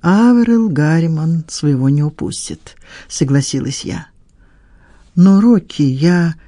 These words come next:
не об этом говорю». Я пошутила, Марти. Естественно, мы приехали сюда, чтобы дни и ночи напролет заниматься сексом с нашими мужьями.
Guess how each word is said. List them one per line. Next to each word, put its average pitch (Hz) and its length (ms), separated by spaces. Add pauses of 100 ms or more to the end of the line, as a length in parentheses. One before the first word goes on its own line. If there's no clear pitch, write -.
(140)
не 156 140
об 151 200
этом 254 320
говорю». 151 520 (1040)
Я 254 160
пошутила, 160 680
Марти. 131 580 (560)
Естественно, 208 760
мы 143 140
приехали 156 540
сюда, 185 560 (400)
чтобы 175 340
дни 190 220
и 185 40
ночи 208 360
напролет 170 500
заниматься 151 580
сексом 208 640
с - 140
нашими 147 380
мужьями. 127 640